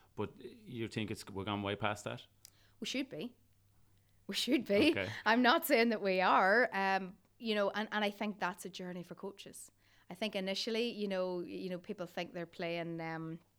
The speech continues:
Speaker 2: like Subbuteo and that they can just, oh my God,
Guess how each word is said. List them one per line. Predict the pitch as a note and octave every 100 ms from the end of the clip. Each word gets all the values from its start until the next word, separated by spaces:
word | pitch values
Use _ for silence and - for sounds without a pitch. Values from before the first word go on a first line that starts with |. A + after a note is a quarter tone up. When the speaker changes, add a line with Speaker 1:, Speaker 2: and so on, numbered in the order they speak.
| _ _ - -
Speaker 2:
like | G#3
Subbuteo | - F#3 F#3 G3 A3
and | G3
that | F#3
they |
can | F#3+ F#3+ F3+ - - -
just, | F#3+ F#3+
oh | F3+ F3+
my | E3+
God, | E3+ E3+